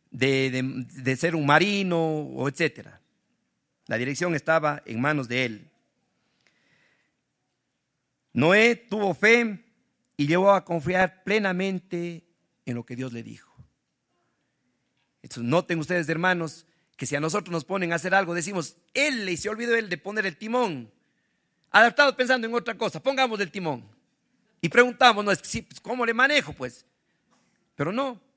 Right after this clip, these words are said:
Noé se quedó allí. ¿Qué diría él? Dios sabe lo que hace las cosas.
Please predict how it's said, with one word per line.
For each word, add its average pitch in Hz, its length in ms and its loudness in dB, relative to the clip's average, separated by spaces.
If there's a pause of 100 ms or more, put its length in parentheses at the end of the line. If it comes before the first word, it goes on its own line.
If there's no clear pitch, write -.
(300)
Noé 180 200 -2
se - 120 -10
quedó 165 200 -6
allí. 160 320 -6 (1300)
¿Qué 185 140 -2
diría 180 260 -2
él? 127 300 -4 (600)
Dios 139 200 -8
sabe 156 160 -6
lo 143 80 -10
que 156 80 -10
hace 151 160 -10
las 143 120 -10
cosas. - 520 -12